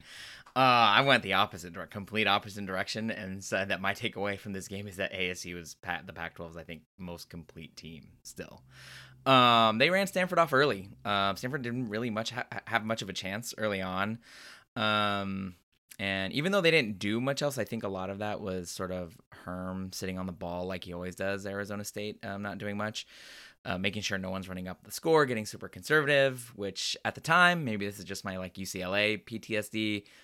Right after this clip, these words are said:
felt a little nerve-wracking because I think Stanford can sneak up on teams and play their best ball when they're in a huge hole. Um, I was really impressed. On top of their running backs, I was really impressed with Arizona State's defense.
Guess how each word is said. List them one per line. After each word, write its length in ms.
felt 160
a 40
little 200
nerve-wracking 640
because 240
I 40
think 160
Stanford 380
can 200
sneak 320
up 160
on 120
teams 300
and 200
play 200
their 100
best 300
ball 240
when 100
they're 80
in 60
a 40
huge 260
hole. 300
Um, 680
I 120
was 180
really 300
impressed. 480
On 80
top 180
of 60
their 80
running 240
backs, 320
I 40
was 140
really 180
impressed 300
with 80
Arizona 360
State's 280
defense. 560